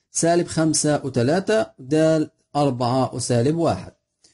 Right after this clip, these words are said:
طيب، دلتا س زي ما حكينا بتساوي سين اتنين ناقص سين واحد، ودلتا صاد صاد اتنين ناقص صاد واحد. عشان ما نتخربطش لازم نحط سين اتنين وصاد اتنين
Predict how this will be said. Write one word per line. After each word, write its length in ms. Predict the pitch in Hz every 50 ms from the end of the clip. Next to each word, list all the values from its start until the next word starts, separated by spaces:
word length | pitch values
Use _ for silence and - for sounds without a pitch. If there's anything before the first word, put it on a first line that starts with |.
| _ _ _
طيب، 220 | - 113 113 110 117
دلتا 320 | 147 196 226 202 214 196
س 140 | 185 - 190
زي 320 | 185 185 185 180 180 180
ما 100 | 180 165
حكينا 460 | 151 151 143 - 135 123 131 147 175
بتساوي 360 | 180 170 - - 127 117 113 110
سين 260 | - - 123 120 120
اتنين 420 | 117 120 123 127 147 185 196 185
ناقص 400 | 147 123 127 123 - - 180 185
سين 280 | - - - 101 92 104
واحد، 480 | 120 143 160 165 165 - 196 233 240 - _ _ _ _ _ -
ودلتا 360 | 127 123 147 156 151 147 139
صاد 340 | 123 - 139 135 135 127 127
صاد 220 | - 123 120 120
اتنين 400 | 117 107 - 120 127 151 165 160
ناقص 360 | 131 120 117 - 110 104 -
صاد 240 | - 107 101 117 135
واحد. 380 | 160 180 175 139 101 - - - _ _ _ _ _ _ _ _ -
عشان 220 | - 120 - 170 190
ما 180 | 214 220 214
نتخربطش 600 | 208 196 - 190 175 165 170 170 165 165 151 -
لازم 280 | 165 175 185 180 185 175
نحط 280 | 165 165 - 170 175 -
سين 220 | - 170 165 156
اتنين 300 | 151 151 160 160 156 151
وصاد 340 | 147 139 - 156 151 143 139
اتنين 440 | 131 135 143 143 147 151 151 160